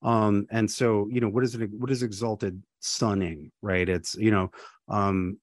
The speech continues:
for people who are in leadership positions, it's being an excellent leader, right? Um, for the rest of us, it's, you know, it's, it's self-governance, right? It's being autonomous and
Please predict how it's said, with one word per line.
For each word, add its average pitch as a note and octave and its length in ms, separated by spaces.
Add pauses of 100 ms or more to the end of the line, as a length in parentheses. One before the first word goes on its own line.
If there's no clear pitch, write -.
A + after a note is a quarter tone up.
(100)
for C3+ 180
people C#3 260
who C#3 80
are A#2+ 100
in F#2+ 140
leadership D#3 540
positions, F#2 680
it's A#2 220
being G#2+ 280
an G2 140
excellent G2 460
leader, F#2 320 (280)
right? F2+ 300 (440)
Um, F#2+ 340
for F#2 680 (260)
the F#2+ 80
rest B2 260
of C3+ 120
us, F#2+ 400
it's, F#2 400
you B2+ 100
know, G#2+ 140
it's, - 180
it's A2 200
self-governance, G#2 1040 (360)
right? F2+ 360
It's G2+ 220
being G2+ 400
autonomous G2+ 1040 (100)
and F2+ 400